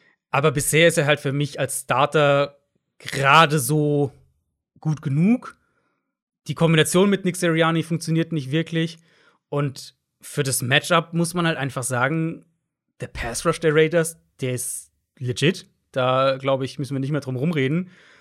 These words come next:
Ähm, zumindest wenn's gegen Offensive Lines geht, die jetzt nicht halt ins ganz obere Ligaregal gehören. War jetzt auch gegen die Broncos wieder so. <laughs> Ich weiß nicht, hast du die Defense-Stats gesehen für, ja, für die Raiders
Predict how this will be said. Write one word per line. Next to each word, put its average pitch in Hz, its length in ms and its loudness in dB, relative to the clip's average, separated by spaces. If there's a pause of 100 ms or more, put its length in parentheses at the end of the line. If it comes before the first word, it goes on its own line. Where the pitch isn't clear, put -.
(260)
Ähm, 135 420 0
zumindest 220 400 4
wenn's 202 160 2
gegen 185 160 0
Offensive 151 320 -2
Lines 143 300 0
geht, 139 220 -6
die 143 40 -6
jetzt 135 180 -6
nicht 139 140 -6
halt 127 160 -4
ins - 220 -14
ganz 170 200 0
obere 127 300 -4
Ligaregal 123 540 -4
gehören. 127 320 -2 (640)
War 131 100 2
jetzt 131 120 0
auch 135 120 -6
gegen 127 160 -4
die 120 80 -6
Broncos 214 360 4
wieder 180 140 2
so. 156 220 4 (140)
<laughs> 190 120 0
Ich 165 120 0
weiß 170 140 2
nicht, 160 80 -2
hast 143 120 -6
du - 20 -8
die 139 160 -6
Defense-Stats 180 580 -2
gesehen 175 320 -4
für, 165 480 0 (720)
ja, 156 180 0
für 156 120 -8
die 156 100 -2
Raiders 175 500 2